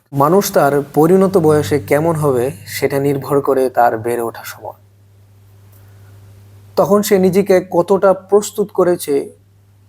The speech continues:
তার ফাউন্ডেশনকে কতটা মজবুত করেছে, তার উপর নির্ভর করে তার তারুণ্য, তার আগামীর ভবিষ্যৎ। মানুষ তার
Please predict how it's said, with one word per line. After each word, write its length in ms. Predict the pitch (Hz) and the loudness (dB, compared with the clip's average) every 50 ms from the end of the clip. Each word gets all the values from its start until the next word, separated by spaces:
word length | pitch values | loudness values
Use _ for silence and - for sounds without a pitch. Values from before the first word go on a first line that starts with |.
| _ _ _ _ _ | _ _ _ _ _
তার 140 | - 147 123 | -2 -2 -2
ফাউন্ডেশনকে 800 | - - 147 156 170 170 180 175 - 185 175 160 - 175 165 151 | 0 0 0 0 2 2 0 0 0 -2 -4 -2 0 -2 -2 0
কতটা 400 | - 151 147 - 170 147 165 147 | -2 -4 -2 -2 0 0 2 0
মজবুত 560 | 143 139 135 135 156 160 160 170 165 196 202 202 - - | 0 0 0 0 0 0 0 0 2 0 0 0 -2 -2
করেছে, 520 | 175 170 165 165 165 - 156 156 180 196 - _ _ | 0 0 0 0 -2 -4 -4 -4 -4 -6 -8 _ _
তার 200 | 151 151 147 147 | 0 0 2 0
উপর 260 | 156 151 160 160 151 | 0 -2 -2 -4 -2
নির্ভর 380 | 151 156 156 156 143 147 151 147 | -2 -2 -2 -2 -2 -4 -4 -2
করে 240 | 143 151 143 143 | -2 0 0 0
তার 180 | 139 143 135 131 | 0 0 -4 -4
তারুণ্য, 600 | 127 - 139 131 139 147 151 156 160 170 185 220 - _ _ _ _ _ _ _ _ _ _ _ | -2 0 0 2 2 0 -2 -2 -4 -4 -4 -6 -8 _ _ _ _ _ _ _ _ _ _ _
তার 320 | - 135 127 127 - - | 0 0 0 0 -2 -8
আগামীর 600 | - - 156 143 143 143 151 151 160 165 165 151 151 | -8 -4 -2 0 0 0 0 0 0 -2 -2 -4 -6
ভবিষ্যৎ। 640 | 131 127 131 131 123 131 123 113 - - 110 92 - _ _ _ _ _ _ _ _ _ _ _ _ _ _ _ _ _ _ _ _ _ _ _ _ _ _ _ _ _ _ _ _ _ _ _ _ _ _ _ _ _ _ _ _ _ _ _ _ _ _ _ _ _ _ _ _ _ _ _ _ _ _ _ _ _ _ _ _ _ _ _ _ _ _ _ _ _ _ _ _ _ _ _ - | -6 -4 -4 -4 -4 -4 -4 -4 -6 -8 -10 -14 -18 _ _ _ _ _ _ _ _ _ _ _ _ _ _ _ _ _ _ _ _ _ _ _ _ _ _ _ _ _ _ _ _ _ _ _ _ _ _ _ _ _ _ _ _ _ _ _ _ _ _ _ _ _ _ _ _ _ _ _ _ _ _ _ _ _ _ _ _ _ _ _ _ _ _ _ _ _ _ _ _ _ _ _ 0
মানুষ 340 | 160 156 170 196 185 - - | 2 2 2 2 0 0 0
তার 180 | 170 143 135 | 0 0 0